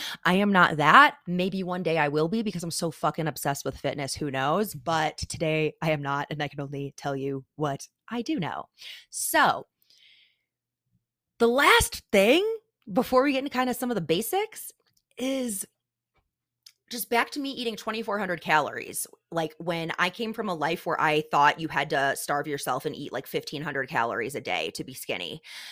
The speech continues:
Now I eat twenty-four hundred calories a day to, like, make sure I stay lean, because if I eat any less, my, i-, it's not enough for my body. So my body's like, "Oh no, you're gonna starve," and basically starts to, like, retain weight. It's nuts.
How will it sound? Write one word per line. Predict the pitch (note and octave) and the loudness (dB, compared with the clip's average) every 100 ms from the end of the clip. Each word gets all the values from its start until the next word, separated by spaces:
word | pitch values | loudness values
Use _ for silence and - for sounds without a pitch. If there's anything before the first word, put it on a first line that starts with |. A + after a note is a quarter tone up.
| - | -10
Now | F3 C#4+ B3+ F#3 - - - | 0 4 6 4 2 -6 -6
I | |
eat | G3 | -4
twenty-four | - G#3 G#3 G#3 | -4 -8 -2 0
hundred | G3+ F#3+ F#3 | 0 -2 0
calories | F#3 F#3 F3+ | -2 -2 -4
a | E3+ | -2
day | F3+ E3+ D#3+ - - - | 0 2 0 -2 -16 -12
to, | F#3 | -4
like, | E3 D3+ - _ _ _ E3+ | -2 -4 -12 _ _ _ -6
make | D#3+ D#3 | -4 -2
sure | - - F#3 F3+ | -4 -2 0 2
I | B2+ | 0
stay | B2+ - C#3 C#3 | -4 -4 -2 -2
lean, | C#3 C#3 D3+ | -4 -6 -6
because | C#3+ - | -6 -6
if | D#3 | -2
I | D3+ D#3 | -2 -2
eat | G3 F#3 | -8 -4
any | F3+ D#3 | -2 -2
less, | C3+ F3+ F3 - | 4 6 6 2
my, | D3 | -4
i-, | D3+ _ _ - - - | -6 _ _ -20 -20 -4
it's | E3+ D#3 - F3 | 0 0 -2 0
not | E3+ | 0
enough | E3+ E3 - | 2 0 0
for | |
my | D#3+ | -4
body. | D3+ D#3 G3 D#3 | 4 4 4 2
So | F3 | -4
my | E3 | -2
body's | D#3+ E3+ D#3+ | 0 -2 -2
like, | E3+ - | -6 -4
"Oh | A3+ | -2
no, | A3 B3+ | 0 0
you're | A#3 | 0
gonna | G#3 G#3+ | 0 -4
starve," | - C4+ C#4+ G#3 G3+ | 0 4 6 6 2
and | E3+ | -2
basically | F3 - F3 | -2 -4 -8
starts | - E3 E3 - | -4 -4 -6 -6
to, | |
like, | D#3 - - | -8 -8 -10
retain | D3+ - D3+ D3 D3 D#3 _ _ - | -10 -10 -12 -12 -12 -14 _ _ -2
weight. | C#4+ B4+ - - _ _ - - - - | 2 4 2 -10 _ _ -20 -20 -18 -14
It's | - | -2
nuts. | F4+ E4 | 2 2